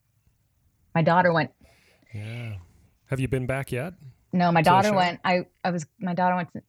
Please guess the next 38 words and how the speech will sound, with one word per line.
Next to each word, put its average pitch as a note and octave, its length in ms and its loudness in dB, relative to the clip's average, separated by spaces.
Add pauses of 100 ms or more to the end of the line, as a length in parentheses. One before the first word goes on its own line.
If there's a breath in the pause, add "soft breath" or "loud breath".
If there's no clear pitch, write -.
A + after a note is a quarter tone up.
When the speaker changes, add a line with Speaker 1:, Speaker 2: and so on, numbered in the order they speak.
Speaker 1:
and D#3+ 160 -4
saw, D#3 360 -2
uh, D3+ 240 -4
the C#3 80 -8
Paranoids D#3 560 -4
play D3 400 -2
last C#3 260 -6
night C#3+ 160 -2
at C3+ 80 -6
the E2+ 80 -4
Echo, C3+ 480 -2 (160)
and, C3+ 340 -6 (120)
um, C3 320 -6 (760)
the, D3 160 -4 (480)
the C3+ 120 -2 (380)
person C#3+ 360 -2
who C#3 180 -2 (180)
booked C#3+ 280 0
it C3+ 160 0 (200)
was C#3+ 120 -8
like, B2 140 0
"Hey, C4+ 160 -2
do A#3+ 60 -2
you A3 60 -2
wanna A#3 160 0
come A#3 160 -2
see A3+ 100 -4
the G3 80 -2
Paranoids F#3+ 460 0
tonight?" B3 260 -2
And G#3+ 80 -4
I D#3+ 40 -4
was C#3 120 -8
like, - 180 -20
"I A3+ 80 -8
cannot G3 500 -4
interrupt F3 400 -2
my E3 300 -2